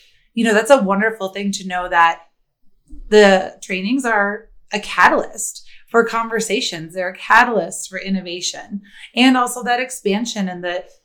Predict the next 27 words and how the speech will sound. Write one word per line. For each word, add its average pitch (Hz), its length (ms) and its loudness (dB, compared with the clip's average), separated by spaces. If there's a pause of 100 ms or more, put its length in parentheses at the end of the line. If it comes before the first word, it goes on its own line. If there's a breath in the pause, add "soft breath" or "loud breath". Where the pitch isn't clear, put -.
(140)
networking 220 560 2
between 202 400 -4
organizations. 185 1040 -4 (120)
Who 285 120 2
knows 240 420 4
what 190 160 -2
type 190 220 -10
of 175 140 -12
partnerships 180 640 -10
can 185 100 -6
be 170 140 -6
generated 151 600 -12
from 160 180 -18
that? - 180 -20 (720 soft breath)
So, 240 540 6 (120)
you 262 160 2
know, 254 160 6
we're 254 140 0
gonna 320 200 2
turn, 262 440 0
um, 190 440 0
turn 302 160 -2
the 247 80 2
corner 269 440 0
a 180 120 2
little 180 220 -12
bit, 175 360 -14